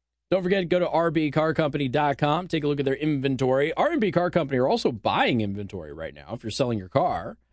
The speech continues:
R B car company dot com, your used car experts. Well, it turns out <clears throat> that, uh, biological male has won another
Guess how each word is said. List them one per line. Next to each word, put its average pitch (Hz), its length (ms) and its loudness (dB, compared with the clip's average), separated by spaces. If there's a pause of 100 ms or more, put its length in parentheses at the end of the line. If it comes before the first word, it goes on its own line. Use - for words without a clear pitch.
(720)
R 160 240 2
B 160 240 0
car 151 240 0
company 139 380 0
dot 123 320 0
com, 120 380 2
your 113 100 0
used 127 300 0
car 120 260 0
experts. - 680 -4 (1500)
Well, 185 180 4
it 196 140 -2
turns 254 380 2
out 208 380 4 (240)
<clears throat> 196 120 -18 (2250)
that, 143 500 0
uh, 139 280 2
biological 220 840 2
male 202 640 2
has 139 200 2
won 160 320 2
another 196 1000 2